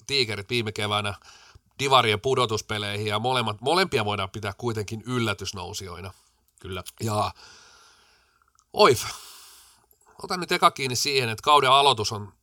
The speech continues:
Speaker 1: näillä kaikilla, kaikilla tämän jakson joukkueilla, lähes kaikilla, äärimmäisen tärkeä.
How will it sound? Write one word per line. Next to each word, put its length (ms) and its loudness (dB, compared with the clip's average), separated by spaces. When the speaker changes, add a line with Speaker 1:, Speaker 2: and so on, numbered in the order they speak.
Speaker 1:
näillä 220 -6
kaikilla, 680 2
kaikilla 560 0
tämän 240 0
jakson 300 -2
joukkueilla, 640 -2
lähes 240 2
kaikilla, 500 -4
äärimmäisen 600 4
tärkeä. 480 -6